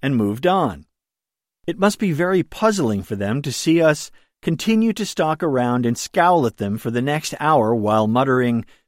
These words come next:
"Bad dog," over and over again. I think there's a plus side to this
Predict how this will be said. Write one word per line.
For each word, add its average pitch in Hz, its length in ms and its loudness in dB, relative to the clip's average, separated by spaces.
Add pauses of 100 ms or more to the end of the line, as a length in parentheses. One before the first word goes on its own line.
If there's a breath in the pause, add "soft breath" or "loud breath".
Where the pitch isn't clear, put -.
(100)
"Bad 113 360 0
dog," 107 520 0 (300)
over 110 380 2
and 117 120 2
over 98 360 -6
again. 107 520 0 (1800)
I 190 80 2
think 233 320 -4
there's 160 220 0
a 131 60 -2
plus 170 340 -2
side 101 440 0
to 123 100 -8
this 120 400 -2